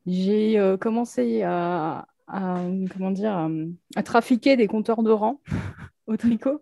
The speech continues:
pour les adapter pour le crochet. Et puis, je me suis retrouvée avec plein de matériel parce que j'avais commencé à faire des anneaux dans tous les sens et des machins. Et je me suis dit, « Bah, c'est bête, moi, j'ai tout ça et qu'est-ce que je vais en faire ? » Et puis, euh, puis je me suis dit, « Bon, je vais faire une petite boutique sur Etsy. » Et là, tout s'est enchaîné, mais super vite, quoi.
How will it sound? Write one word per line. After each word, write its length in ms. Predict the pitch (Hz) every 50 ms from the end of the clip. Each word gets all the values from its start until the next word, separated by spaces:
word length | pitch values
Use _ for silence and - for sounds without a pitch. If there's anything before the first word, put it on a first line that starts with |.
| _ _
pour 140 | - - 214
les 160 | 208 208 202
adapter 400 | 214 214 226 233 - - 262 247
pour 160 | - - 202
le 60 | 196
crochet. 360 | - - - 196 - - - - _ _ - - - - - - - - - - _ _ _ -
Et 80 | 190
puis, 140 | 185 - 226 226 233
je 60 | 220 226
me 80 | 233
suis 100 | 233 -
retrouvée 300 | 240 240 - - 247 277
avec 240 | 262 220 202 190 _
plein 120 | - 254
de 60 | 254 247
matériel 560 | 233 220 - - 220 208 214 214 220 226 220
parce 220 | - - 185 -
que 80 | - 185
j'avais 200 | 180 180 170 170
commencé 380 | - 190 180 180 185 185 -
à 80 | 190 180
faire 220 | - - 170 165
des 180 | 170 175 165 160
anneaux 260 | 165 175 185 196 196
dans 120 | 185 185 180
tous 180 | 180 - 175
les 100 | 170 175
sens 540 | 185 - - 185 190 190 196 202 196 - -
et 60 | 156
des 100 | 156 160
machins. 380 | 170 165 170 170 - 208 226 320 320 _ - - - - - - - _ _ _ _
Et 120 | - 190 190
je 100 | 185 202
me 80 | 190
suis 200 | 185 185 - 202
dit, « 20 | 208
Bah, 80 | 180 165
c'est 160 | - - 170
bête, 240 | 180 202 196 - -
moi, 140 | 175 170 165
j'ai 100 | 160 156
tout 160 | - - 202
ça 220 | - - - 226
et 80 | 214 180
qu'est-ce 180 | - 175 -
que 80 | - 190
je 80 | 175 -
vais 100 | 170 165
en 60 | 180
faire ? » 260 | - - 277 277 247
Et 100 | 208 160 -
puis, 400 | - - 170 160 156 151 151 143
euh, 100 | 143 147 151
puis 140 | - - 160
je 160 | 160 156 165
me 120 | 165 175 170
suis 160 | - - 175
dit, « 80 | 175 175
Bon, 120 | 180 220
je 100 | 220 185
vais 40 | 165
faire 140 | - - 139
une 60 | 147
petite 200 | 151 - 160 151
boutique 300 | 151 156 156 - 190 -
sur 160 | - - 151
Etsy. » 340 | 160 147 - - - 277 370 - _ _ _ _ - - _ _ _ _
Et 220 | - 196 190 190 185
là, 180 | 196 254 320
tout 200 | 320 - - 277
s'est 120 | 254 - 247
enchaîné, 320 | 233 220 - 247 240 247
mais 80 | 214 165
super 480 | - - - - 277 262 277 240 226
vite, 220 | 196 202 190 180 -
quoi. 240 | - - - -